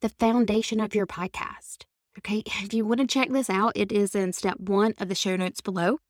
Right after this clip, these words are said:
And if you are one hundred percent clear, you have clarity and you know exactly who you're gonna serve and what you're gonna be educating them on,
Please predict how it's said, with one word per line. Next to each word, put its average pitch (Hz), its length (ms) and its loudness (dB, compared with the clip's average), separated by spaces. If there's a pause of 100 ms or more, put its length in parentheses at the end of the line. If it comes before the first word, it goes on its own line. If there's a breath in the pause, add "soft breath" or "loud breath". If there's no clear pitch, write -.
(540)
And 214 360 4
if 214 240 -2
you 254 340 2
are 240 220 4
one 214 240 4
hundred 233 260 2
percent 220 340 -2
clear, 190 640 0
you 208 240 0
have 302 240 0
clarity 302 880 4 (340 loud breath)
and 226 160 8
you 262 160 6
know 247 120 2
exactly 190 580 0
who 240 500 2
you're 220 140 4
gonna 214 220 2
serve 156 340 -2 (400)
and 185 220 0
what 175 240 2
you're 254 100 4
gonna 302 160 4
be 339 140 4
educating 254 500 4
them 175 160 2
on, 151 300 -4